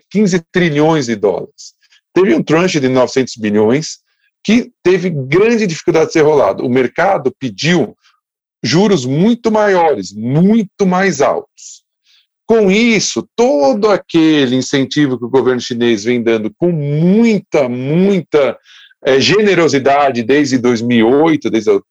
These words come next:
da crise do subprime, tem que começar a ser diminuído de uma forma muito, muito radical. Política monetária e política fiscal tem que apertar os cintos pra que essa dificuldade de rolar dívida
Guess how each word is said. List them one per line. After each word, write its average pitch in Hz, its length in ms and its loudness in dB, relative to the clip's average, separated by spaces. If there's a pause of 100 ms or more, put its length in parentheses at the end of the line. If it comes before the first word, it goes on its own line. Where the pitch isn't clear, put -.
(100)
da 104 220 0
crise 101 400 -4
do 98 360 -4
subprime, 135 720 -2 (760)
tem 208 260 0
que - 120 -14
começar 185 440 0
a 170 40 0
ser 175 160 0
diminuído 147 540 -2
de 143 100 -2
uma 143 200 -2
forma 160 680 -2 (520)
muito, 175 840 0 (180)
muito 151 800 -2 (220)
radical. - 520 -2 (540)
Política 117 320 2
monetária 143 480 0
e 139 80 -6
política 120 340 -2
fiscal 139 540 -2 (340)
tem 226 200 2
que - 80 0
apertar 156 360 0
os 123 280 -4
cintos - 380 -6
pra 185 160 0
que - 380 -6
essa 160 560 -2
dificuldade 123 600 -2
de 147 80 -4
rolar 117 280 2
dívida 120 460 -4